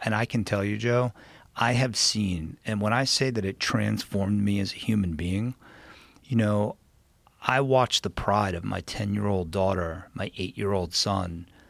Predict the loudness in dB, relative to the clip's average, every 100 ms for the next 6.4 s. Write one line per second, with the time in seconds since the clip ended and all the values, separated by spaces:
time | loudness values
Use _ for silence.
0 | -20 _ _ _ -4 -2 -2 -4 0 2
1 | 2 0 0 -2 -4 -6 -6 -4 -6 -6
2 | -8 -10 -16 -20 _ -6 -6 -2 -2 0
3 | -2 -2 0 2 2 0 -6 -16 _ -8
4 | -6 -4 -4 -4 -6 -4 -8 -6 -8 -6
5 | -6 -8 -10 -20 _ _ _ _ _ -6
6 | -4 -2 -2 -6